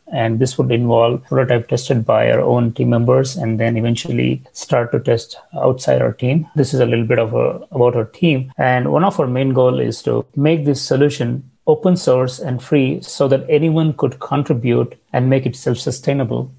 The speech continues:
So we are actively, you know, uh, welcoming developers to contribute and integrate whatever features they may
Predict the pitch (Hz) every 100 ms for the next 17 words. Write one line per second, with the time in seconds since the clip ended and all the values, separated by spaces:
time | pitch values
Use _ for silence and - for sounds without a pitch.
0 | _ _ - 135 131 139 135 143 131 127
1 | 127 127 123 - _ _ _ - - 165
2 | 143 143 139 127 123 131 - 127 120 127
3 | 147 147 127 123 117 123 143 - 123 -
4 | - - 127 131 117 123 123 117 117 113
5 | 131 131 131 143 131 - 143 135 185 160
6 | 156 - 180 185 123 123 120